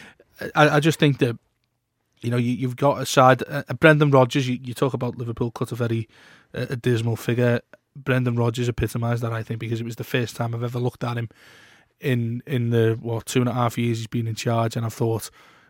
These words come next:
he, he looks like a beaten man this time. You know, when Liverpool have lost games in the past, Liverpool have lost games comprehensively.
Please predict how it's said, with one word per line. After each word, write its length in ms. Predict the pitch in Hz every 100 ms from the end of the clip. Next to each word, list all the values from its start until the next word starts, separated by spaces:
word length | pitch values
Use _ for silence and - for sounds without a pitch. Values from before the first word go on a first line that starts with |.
| _
he, 160 | - 123
he 120 | 135
looks 300 | 120 123 -
like 140 | 127 120
a 60 |
beaten 440 | 110 110 120 117 107
man 280 | 110 123
this 180 | 123 120
time. 240 | - 123 120
You 80 |
know, 120 | 117 117
when 280 | 123 143
Liverpool 280 | 147 147 156
have 220 | 123 127
lost 200 | 139 127
games 200 | - 120
in 60 | 117
the 60 | 110
past, 380 | 117 117 - - - -
Liverpool 280 | 139 131 135
have 100 | 123
lost 160 | 117 -
games 220 | 113 113
comprehensively. 800 | - 113 110 113 113 117 117